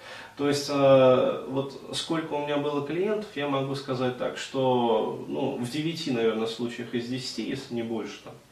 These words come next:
<laughs> в девяти с половиной случаях из десяти. А вот, э, такие ребята, они сами отталкивали женщин.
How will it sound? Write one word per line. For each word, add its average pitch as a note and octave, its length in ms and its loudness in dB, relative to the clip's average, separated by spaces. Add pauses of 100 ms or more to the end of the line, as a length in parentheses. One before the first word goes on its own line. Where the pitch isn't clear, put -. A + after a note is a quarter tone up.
(140)
<laughs> C#3+ 200 4
в A#2+ 60 2
девяти C#3 340 0
с - 80 -2
половиной D3 500 4
случаях - 480 -6
из G#2+ 200 -6
десяти. - 460 -12 (500)
А B2+ 200 6
вот, C#3 300 4
э, B2+ 640 6
такие D#3 320 -4
ребята, D#3 400 2
они C3 200 2
сами C#3 360 -2
отталкивали G#2 580 -4
женщин. - 400 -10